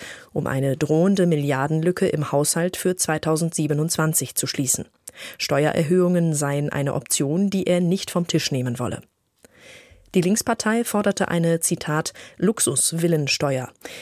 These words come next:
Wer Immobilien im obersten Preissegment erwerbe oder besitze, soll einen angemessenen finanziellen Beitrag leisten, heißt es in einem Papier der Parteiführung.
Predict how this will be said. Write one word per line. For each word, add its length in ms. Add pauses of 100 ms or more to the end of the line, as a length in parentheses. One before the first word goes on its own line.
(180)
Wer 340
Immobilien 680
im 220
obersten 540
Preissegment 640
erwerbe 580
oder 200
besitze, 540 (300)
soll 400
einen 320
angemessenen 720
finanziellen 600
Beitrag 500
leisten, 460 (280)
heißt 260
es 160
in 160
einem 340
Papier 460
der 160
Parteiführung. 840